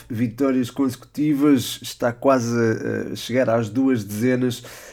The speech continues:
e, e de facto merece menção. Eu confesso que não tenho acompanhado a época do Loletano, ou melhor, não tenho acompanhado os jogos, falta saber um bocadinho acerca da, da dinâmica da equipe e tudo mais para poder opinar sobre isto.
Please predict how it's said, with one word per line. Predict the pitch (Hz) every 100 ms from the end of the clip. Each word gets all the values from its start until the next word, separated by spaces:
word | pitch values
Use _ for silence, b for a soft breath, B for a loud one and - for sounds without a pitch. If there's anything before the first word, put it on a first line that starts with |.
| B
e, | - 120 113 110 110
e |
de | 107
facto | - 113 120
merece | 117 123 123 120 113
menção. | 113 110 - 131 131 123 B B -
Eu | 127
confesso | 139 113 123 107 -
que | 113
não | 120 117 113 110 110
tenho | 117 117
acompanhado | 117 110 120 117 117 113
a |
época | 110 113
do | 107 113
Loletano, | 113 110 104 - 120 113 113 117 131 - -
ou | 101 110
melhor, | 117 117 - -
não | 110
tenho | 107 113
acompanhado | 107 110 104 110
os | 107
jogos, | 104 120 117 101 95 - -
falta | - - 110 107 -
saber | - 110 113
um |
bocadinho | 104 120 117 120 120 117 -
acerca | - 113 120 107 117
da, | 104 113 110 107 107 B B B -
da | 107
dinâmica | 104 104 110 113 120
da | 139
equipe | 135 139 - 117
e |
tudo | 123 113
mais | 123 117
para | -
poder | 113 117 120
opinar | 120 117 120 120 117
sobre | 135 123 127
isto. | 131 -